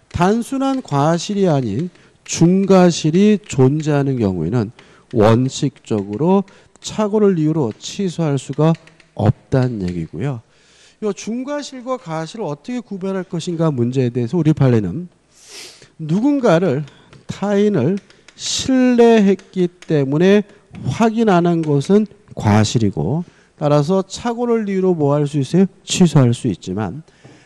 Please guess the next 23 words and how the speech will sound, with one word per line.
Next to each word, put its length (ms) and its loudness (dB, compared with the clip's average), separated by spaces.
아무런 720 -2
이유도 520 -4
없이 520 -6
무작정 720 -6
확인하지 720 -4
않은 380 2
것은 500 -4
중대한 840 4
과실이기 640 2
때문에 640 0
착오를 600 0
이유로 260 0
뭐 200 0
할 120 2
수 140 -4
없어요? 300 4
취소할 480 2
수가 320 0
없고요. 600 -4
다만 320 -4
우리 200 -4
판례에 360 -4
따른다면 800 -4